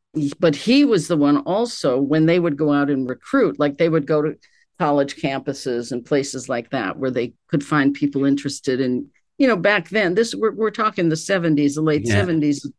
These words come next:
Speaker 1: they did most of their recruiting. And everybody was into U F Os then and
Speaker 2: Yeah.
Speaker 1: all this new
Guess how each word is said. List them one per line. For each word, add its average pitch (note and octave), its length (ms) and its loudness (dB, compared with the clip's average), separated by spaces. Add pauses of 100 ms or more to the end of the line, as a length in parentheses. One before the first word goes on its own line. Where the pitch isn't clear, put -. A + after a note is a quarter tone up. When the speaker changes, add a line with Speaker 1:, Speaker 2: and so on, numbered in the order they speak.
Speaker 1:
they D3 140 2
did D3 200 0
most D3 220 0
of - 60 -16
their C#3+ 100 0
recruiting. D3 480 0
And C#3+ 120 -2 (380)
everybody A#3 440 2
was F3+ 200 2
into A3 260 -2
U D#3 280 2
F C#3 160 -4
Os C3+ 300 -2
then C3 280 -2
and C3 160 0
Speaker 2:
Yeah. A#2+ 160 2
Speaker 1:
all D3+ 80 2
this D3+ 240 -2
new D3+ 160 0